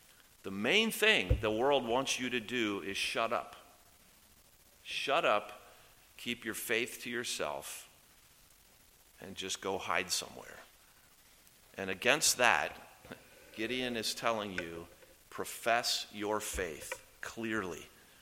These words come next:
You and I serve the Lord Jesus Christ,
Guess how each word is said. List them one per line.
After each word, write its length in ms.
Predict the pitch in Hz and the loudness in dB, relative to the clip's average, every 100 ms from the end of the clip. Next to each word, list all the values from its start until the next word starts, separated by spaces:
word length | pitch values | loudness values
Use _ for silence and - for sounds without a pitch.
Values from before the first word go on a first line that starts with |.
| - - - - - - | -20 -20 -20 -20 -20 -10
You 440 | 104 131 170 170 113 | -4 -2 -2 -2 -2
and 160 | 104 | 2
I 260 | 104 107 104 | 4 6 6
serve 600 | - 113 107 107 101 98 | 4 4 6 4 4 -2
the 100 | 101 | -4
Lord 420 | 98 101 110 110 98 | -2 0 2 2 -2
Jesus 440 | 104 104 107 - | -4 -2 0 -2
Christ, 580 | - 92 78 - - | -4 -6 -6 -6 -8